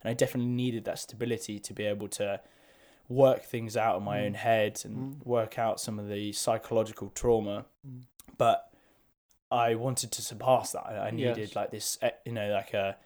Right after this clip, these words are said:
Speaker 1: I felt like, yes, I was a lot better, but I wasn't,
Speaker 2: Yes.
Speaker 1: you know, perfect.
Speaker 2: Yes. So it sounds like, y-, y-, you know, from what you're saying, that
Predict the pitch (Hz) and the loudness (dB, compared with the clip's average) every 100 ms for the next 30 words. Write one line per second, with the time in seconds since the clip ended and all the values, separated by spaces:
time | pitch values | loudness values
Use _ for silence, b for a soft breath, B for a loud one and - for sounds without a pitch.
0 | b b - - 135 120 123 143 127 - | b b -10 2 4 6 6 6 6 2
1 | 110 104 113 120 - 123 101 98 110 110 | -2 0 0 0 8 8 8 4 -2 -4
2 | 110 104 87 _ _ 139 117 113 113 - | -6 -8 -12 _ _ -6 -6 -6 -10 -18
3 | - - 104 90 - _ - 113 110 - | -20 -12 -8 -8 -10 _ -4 0 0 -2
4 | - 147 123 123 127 - b b b - | -12 -6 -4 -6 -10 -18 b b b 2
5 | 165 175 208 240 247 143 143 - _ - | 2 4 2 2 2 6 4 4 _ -18
6 | 214 220 _ - 269 - 156 156 143 131 | -16 -16 _ -16 -14 -8 -2 0 0 0
7 | 160 165 190 151 147 - 147 135 123 123 | 0 2 4 2 2 2 4 4 0 -2
8 | 127 135 | -2 -4